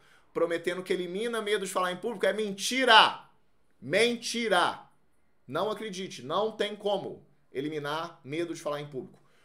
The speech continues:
O que que a gente faz então? Você vai transformar o medo de falar em público, o medo,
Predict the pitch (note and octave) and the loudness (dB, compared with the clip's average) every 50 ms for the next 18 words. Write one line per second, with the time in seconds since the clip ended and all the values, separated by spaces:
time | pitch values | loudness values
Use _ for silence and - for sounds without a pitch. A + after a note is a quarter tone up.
0 | _ _ _ _ - D3 D3 D3 A3 G#3 G#3 G#3+ F#3 F3+ C#3 E3 E3+ F3+ F3+ - | _ _ _ _ -18 -16 -8 -4 -4 -4 -2 -4 -6 -6 -6 -8 -10 -10 -12 -12
1 | G3+ F#3+ - - - E3+ F3 F3+ F3+ F3 F3+ G3 F#3+ F#3 - - G#3 G3+ G3 F3+ | -12 -12 -12 -6 -4 -2 -2 -2 -4 -4 -6 -6 -8 -8 -8 -6 -4 -2 -2 -2
2 | B2+ - - - - _ _ _ _ _ _ _ _ _ _ _ _ _ _ _ | -4 -8 -12 -18 -20 _ _ _ _ _ _ _ _ _ _ _ _ _ _ _
3 | _ _ _ _ _ _ _ - B2 C3+ - - F#3 F#3+ F3+ C#3+ C3+ - F#3+ F3+ | _ _ _ _ _ _ _ -10 -6 -4 -4 -2 -2 0 0 0 -2 -2 -4 -6
4 | F3 F3+ F3+ - E3+ D#3 D3 C#3 C3 B2+ A#2+ A#2 A#2 A2 A2 G#2+ G#2+ G#2 A2+ B2 | -6 -6 -6 -6 -4 -4 -4 -4 -6 -8 -6 -4 -4 -4 -6 -6 -10 -12 -10 -8
5 | C#3+ E3+ F#3 F3 E3+ E3+ E3+ - - B2+ A#2 A2+ A2 G#2+ G2+ - - F#2 F2+ F2 | -6 -6 -6 -6 -6 -10 -10 -10 -8 -8 -8 -8 -8 -12 -14 -18 -20 -18 -18 -16
6 | F2+ A2 B2 - E3+ F#3 F#3 - B2 B2+ A#2+ B2 C#3 E3 F#3+ F#3+ C3+ A2+ G2+ F#2 | -16 -18 -14 -10 -10 -10 -10 -10 -12 -12 -12 -10 -4 -4 -2 -2 -4 -6 -10 -14
7 | - | -14